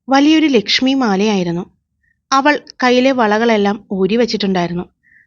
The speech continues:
അതുകൊണ്ട് കയ്യിലും ഒന്നും ഉണ്ടായിരുന്നില്ല. മുത്തശ്ശി ആ ലക്ഷ്മി മാലയുടെ തന്നെ വളകളും കയ്യിലേക്ക് ഇട്ടുകൊടുത്തു. "ഇനി പോകാം" എന്ന് പറഞ്ഞ് മുത്തശ്ശി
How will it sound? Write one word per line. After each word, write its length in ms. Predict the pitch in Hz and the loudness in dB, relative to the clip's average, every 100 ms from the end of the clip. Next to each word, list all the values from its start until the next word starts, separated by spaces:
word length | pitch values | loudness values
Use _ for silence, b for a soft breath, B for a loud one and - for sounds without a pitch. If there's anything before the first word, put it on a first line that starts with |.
| b 202 | b 0
അതുകൊണ്ട് 500 | 196 196 202 208 - | 2 2 0 0 -2
കയ്യിലും 480 | 233 220 240 262 262 220 | 0 2 2 0 -2 -6
ഒന്നും 260 | 208 233 | -2 0
ഉണ്ടായിരുന്നില്ല. 600 | 202 180 185 196 185 165 - _ _ _ _ _ _ _ | 0 0 -2 -2 -2 -4 -8 _ _ _ _ _ _ _
മുത്തശ്ശി 460 | 269 269 285 302 - 247 | -4 0 0 0 -2 -2
ആ 100 | 262 | 2
ലക്ഷ്മി 460 | 240 214 - 269 | 2 0 0 2
മാലയുടെ 520 | 277 240 214 226 233 240 | 2 2 0 0 0 0
തന്നെ 160 | 226 226 220 | -2 -2 -2
വളകളും 520 | 196 202 220 220 226 B B - | 0 0 2 0 -2 B B -2
കയ്യിലേക്ക് 460 | 262 254 240 208 233 | 2 4 2 0 0
ഇട്ടുകൊടുത്തു. 680 | 233 185 226 208 165 180 - _ _ _ _ _ _ _ - | -4 -4 -2 -2 -6 -8 -12 _ _ _ _ _ _ _ -4
"ഇനി 140 | 247 | 0
പോകാം" 480 | 277 285 269 220 165 _ _ _ _ - | 2 2 2 0 -4 _ _ _ _ -6
എന്ന് 200 | 233 247 | -2 -2
പറഞ്ഞ് 300 | 233 208 202 208 | 0 0 0 0
മുത്തശ്ശി 480 | 202 208 214 226 | -2 0 0 -2